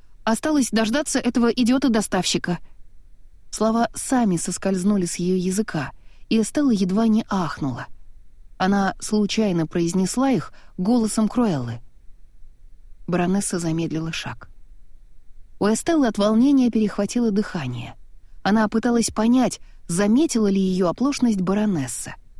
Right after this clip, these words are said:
Баронесса недовольно на нее посмотрела,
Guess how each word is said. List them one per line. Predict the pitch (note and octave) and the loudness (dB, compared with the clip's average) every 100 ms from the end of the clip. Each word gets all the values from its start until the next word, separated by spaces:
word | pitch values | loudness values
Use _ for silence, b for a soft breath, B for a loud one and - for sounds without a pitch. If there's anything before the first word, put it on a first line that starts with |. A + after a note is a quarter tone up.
| - - - - - - | -18 -18 -20 -18 -20 -8
Баронесса | F#3 A3 A3+ B3+ - | 0 2 4 2 2
недовольно | A#3 G#3+ A3 A#3+ C4 A3 | 2 4 2 4 4 4
на | G#3+ | 4
нее | G#3+ G#3+ A#3 | 4 2 0
посмотрела, | - G#3 G3+ B3+ D4+ E3+ | 0 0 0 2 2 2